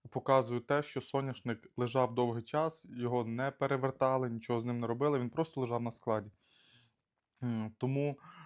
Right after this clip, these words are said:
е, наприклад, якщо ви зберігаєте на елеваторі в бочках, там є система вентиляції, яка продуває соняшник, і він не окисляється. Скільки часу він може зберігатись?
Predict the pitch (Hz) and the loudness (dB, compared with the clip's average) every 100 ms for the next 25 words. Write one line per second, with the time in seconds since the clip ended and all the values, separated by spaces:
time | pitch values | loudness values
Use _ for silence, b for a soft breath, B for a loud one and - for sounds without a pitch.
0 | B 123 117 117 123 123 135 131 120 117 | B 2 4 2 0 -2 0 0 -2 0
1 | - 135 127 120 127 123 123 120 120 120 | 2 2 2 0 -2 0 -2 -2 -2 0
2 | 117 120 120 120 113 120 123 156 - 170 | 2 4 4 2 -6 -2 2 0 0 -8
3 | - B B B - 131 123 117 117 113 | -8 B B B 4 4 4 0 0 0
4 | 110 - - 113 110 107 107 127 151 160 | 0 -8 -6 -2 0 -2 0 0 0 -4
5 | - 139 120 - 113 101 - 120 127 131 | -6 -4 -4 0 -2 0 -4 -2 4 4
6 | 113 110 - 165 165 - - 127 135 117 | 4 2 -2 -2 -4 -10 -8 -4 -4 -2
7 | 127 127 - 113 117 104 - - 151 147 | 0 0 -4 -6 -2 -2 -4 -6 -6 -6
8 | - 143 - 143 143 135 135 139 156 - | 0 0 0 -2 0 -2 2 2 2 0
9 | 147 | -4